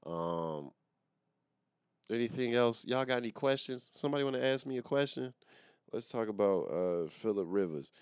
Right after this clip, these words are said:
Y'all think he's good? Because, uh, I was hoping he beat Tom Brady last week. See, you know I'm stretching when I go to sports.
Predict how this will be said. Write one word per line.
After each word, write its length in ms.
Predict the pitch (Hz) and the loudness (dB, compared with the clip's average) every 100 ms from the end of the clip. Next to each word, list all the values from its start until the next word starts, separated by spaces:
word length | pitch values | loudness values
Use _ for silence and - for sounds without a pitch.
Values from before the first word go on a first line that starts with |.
| _ _ | _ _
Y'all 160 | 87 95 | -2 -2
think 180 | 101 98 | -2 -6
he's 200 | 104 95 | -8 -4
good? 400 | 104 110 107 - _ _ _ - _ 92 | 2 4 4 0 _ _ _ -20 _ -8
Because, 640 | 95 - 98 82 80 76 | -6 -2 0 0 -2 -4
uh, 520 | - 85 82 80 82 85 _ _ _ _ _ _ _ _ _ _ _ _ _ - - - _ _ - | -2 0 0 0 -2 -6 _ _ _ _ _ _ _ _ _ _ _ _ _ -20 -20 -20 _ _ -4
I 120 | 98 | -2
was 120 | 92 | 0
hoping 280 | 107 101 90 | -2 -2 -4
he 180 | 92 87 | -6 -6
beat 260 | 78 95 | -6 -8
Tom 300 | 98 95 92 | -8 -8 -6
Brady 300 | 87 95 92 | -4 -4 -2
last 380 | 85 87 85 - | -2 -2 -4 -6
week. 220 | 92 90 - - - | -10 -10 -12 -20 -16
See, 220 | - 113 | -6 -4
you 180 | 107 104 | -4 -2
know 160 | 107 101 | 2 2
I'm 100 | 85 | 2
stretching 400 | - 82 76 69 | -2 -4 -2 -4
when 100 | 71 | -4
I 60 | |
go 160 | 73 71 | -6 -8
to 100 | 65 | -8
sports. 520 | - 80 80 73 - | -8 -4 -2 -2 -6